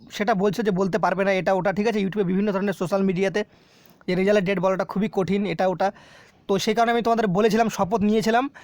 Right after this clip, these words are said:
যে রেজাল্টের ডেটটা যে করেই হোক, ডাব্লিউবি কনস্টেবলের প্রিলিমিনারি রেজাল্টের ডেট আমি তোমাদের বলবোই,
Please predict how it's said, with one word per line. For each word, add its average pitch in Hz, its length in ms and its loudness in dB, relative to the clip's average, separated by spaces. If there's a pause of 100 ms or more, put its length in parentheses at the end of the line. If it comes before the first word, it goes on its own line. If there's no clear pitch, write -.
(280)
যে 180 140 -2
রেজাল্টের 220 300 2
ডেটটা 226 240 -2
যে 180 180 0
করেই 233 220 2
হোক, 226 180 2
ডাব্লিউবি 202 420 0
কনস্টেবলের 220 500 0
প্রিলিমিনারি 220 400 0
রেজাল্টের 208 260 2
ডেট 190 160 0
আমি 190 120 -2
তোমাদের 202 260 0
বলবোই, 180 480 0